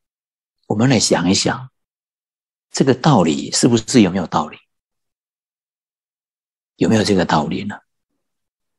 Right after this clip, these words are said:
我们几乎都是有这个道理。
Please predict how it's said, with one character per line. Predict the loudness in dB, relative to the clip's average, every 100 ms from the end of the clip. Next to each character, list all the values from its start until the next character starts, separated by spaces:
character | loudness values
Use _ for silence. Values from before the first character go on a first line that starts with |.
| _ _ _ _ _ _ _ _ _ _ _ _ _ _ _
我 | 0 2
们 | 4 4
几 | 4 4
乎 | 6 4
都 | 4
是 | 2
有 | 0 0
这 | -2
个 | -4
道 | -6 -10 -12
理。 | -20